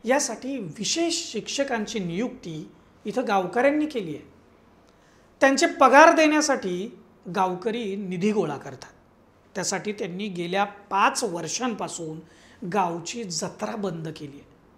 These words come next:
पण जत्रेची वर्गणी मात्र ते निश्चित करतात दरवर्षी. आणि ती शाळा,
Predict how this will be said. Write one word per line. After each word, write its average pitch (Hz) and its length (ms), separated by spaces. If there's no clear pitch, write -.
पण 240 180
जत्रेची 233 640
वर्गणी 277 420
मात्र 247 300
ते 226 140
निश्चित 170 340
करतात 127 320
दरवर्षी. 139 640
आणि 185 200
ती 277 380
शाळा, 156 420